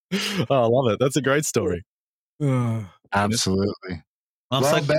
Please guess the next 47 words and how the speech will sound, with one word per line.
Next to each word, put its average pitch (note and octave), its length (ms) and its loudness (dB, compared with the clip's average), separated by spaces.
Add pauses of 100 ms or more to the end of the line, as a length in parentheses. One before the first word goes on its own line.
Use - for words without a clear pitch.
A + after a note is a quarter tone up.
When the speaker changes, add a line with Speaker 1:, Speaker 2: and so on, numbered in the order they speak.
(100)
Speaker 1:
you F3 60 -6 (440)
had A#2+ 120 0
me G#2+ 120 2
on. G#2 280 0
Yeah, F#2 160 -4
thanks A#2 260 -2
for B2 100 0
letting G#2+ 240 2
me G2 300 2
rant G2 460 0
at, F#2+ 260 -2
at F2+ 180 -2
you F#2 140 0
for F#2 180 -4
such - 240 -2
a G#2 60 0
long F#2 220 0
time. F#2 360 0
<laughs> G2+ 80 0
Speaker 2:
Oh, G2 140 -2
it's D3+ 140 0 (440)
fantastic. D3+ 300 -2
Speaker 3:
No, C#3+ 240 0
no, C#3 160 -2 (100)
we C#3+ 120 0
appreciate C#3 500 -2
it. B2+ 80 0
You've C3 160 -2
been C#3 140 0
on C3 160 -2
our B2+ 120 0
wish C3 300 -2
list C3 260 -2
for B2+ 140 -2
a A#2+ 60 0
long, B2 320 0
long A#2 180 -2
time, A#2 400 0
so - 160 -2
we're A2 160 -2
happy A2+ 320 -2
to G#2 100 0
have G#2+ 280 0
you G2+ 140 2
on, G#2+ 300 0
and, G2+ 320 0
uh, G2 280 -2